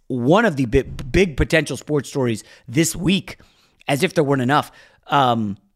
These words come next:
you know, uh, the other one, also, late Tuesday night, Kyrie Irving had just gone down with what looked like a facial injury. Uh, Vucevic, and I know I butchered his name,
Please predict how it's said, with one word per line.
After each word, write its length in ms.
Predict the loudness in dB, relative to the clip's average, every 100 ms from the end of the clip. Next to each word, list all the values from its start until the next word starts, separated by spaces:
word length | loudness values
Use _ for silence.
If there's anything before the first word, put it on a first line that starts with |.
| _ _
you 140 | -2 -2
know, 160 | -2 -12
uh, 240 | -12 -8
the 200 | 0 2
other 160 | 4 4
one, 340 | 2 -2 -6 _ _
also, 420 | 2 2 2 -6 -10
late 680 | -10 -4 2 2 2 -2 -14 -2
Tuesday 420 | 0 2 2 2
night, 280 | 2 0 -2 _ _ _ _ _ _ _ _ _ _ _ _ _
Kyrie 340 | -2 0 4 4
Irving 280 | 4 2
had 200 | 0 -4
just 380 | -2 0 0 0
gone 300 | 2 2 2
down 480 | 2 2 2 0 -2 _ _ -6
with 400 | 0 0 0 -12
what 300 | -2 -2 0
looked 200 | -2 -2
like 120 | -6
a 80 | -8
facial 640 | -12 -4 -2 0 -2 -4
injury. 520 | -4 -6 -6 -8 -12 -6
Uh, 200 | -4 -4
Vucevic, 960 | -6 2 4 4 0 -4 -6 -6 -12 -14 _ _
and 140 | -8 -4
I 60 |
know 160 | -2 0
I 60 | 0
butchered 380 | 0 -2 -4
his 200 | -4 -4
name, 240 | -6 -10